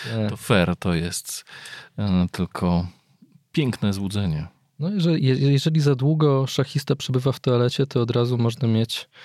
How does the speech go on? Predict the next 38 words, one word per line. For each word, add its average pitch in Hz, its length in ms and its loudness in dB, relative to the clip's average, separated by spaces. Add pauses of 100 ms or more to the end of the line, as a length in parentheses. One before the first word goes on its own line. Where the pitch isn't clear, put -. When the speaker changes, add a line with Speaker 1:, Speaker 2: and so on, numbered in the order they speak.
(320)
Speaker 1:
różne 120 280 0
wątpliwości, 117 600 0
co - 140 0
on 113 80 0
tam 117 160 0
robi. 113 320 0 (260)
I 107 240 0 (220)
od 110 120 0
razu 117 260 2
można 113 280 2
inaczej 117 300 2
patrzeć - 340 -2
na 117 120 2
jego 110 180 2
ruchy 107 260 -2
po - 140 -20
powrocie, 107 460 0 (500)
e, - 280 -2
z - 160 -10
toalety. 107 640 0 (340)
To - 100 -6
tylko 135 320 0
tyle 107 240 0
państwu - 380 -4
zdradzę. 107 420 0
Umysły 127 460 2
nie 110 100 2
zawsze 107 400 -2 (360)
piękne - 400 -2 (380)
Kamila, 110 380 0 (240)
e, 117 140 0
Kołsuta. - 580 -4 (180)
Więc 151 240 0
co? - 220 -8
Pozostaje 151 480 0
nam 170 140 2
chyba 175 240 0
tylko 170 420 0